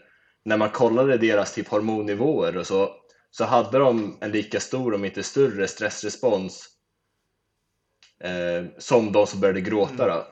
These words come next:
Speaker 1: Men var att de inte visade det på ytan. Så det blir ändå en stress för personer som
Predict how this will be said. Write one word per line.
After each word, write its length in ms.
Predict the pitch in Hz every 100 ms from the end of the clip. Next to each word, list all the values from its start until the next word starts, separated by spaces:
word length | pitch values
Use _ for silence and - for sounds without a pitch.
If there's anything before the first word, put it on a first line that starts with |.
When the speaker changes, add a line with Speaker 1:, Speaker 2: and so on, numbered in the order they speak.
| _ _ _
Speaker 1:
Men 160 | - 104
var 120 | 107
att 80 | 101
de 100 | 107
inte 140 | 95
visade 380 | 101 104 - 101
det 60 | 95
på 120 | 82
ytan. 340 | 98 90 95
Så 100 | 87
det 100 | 95
blir 340 | 95 117 127 107
ändå 200 | 92 90
en 100 | 87
stress 520 | - 110 - - - _ _ _ _ _ _ -
för 340 | 110 101 92
personer 540 | - 101 - 120 104
som 440 | 95 98 95 90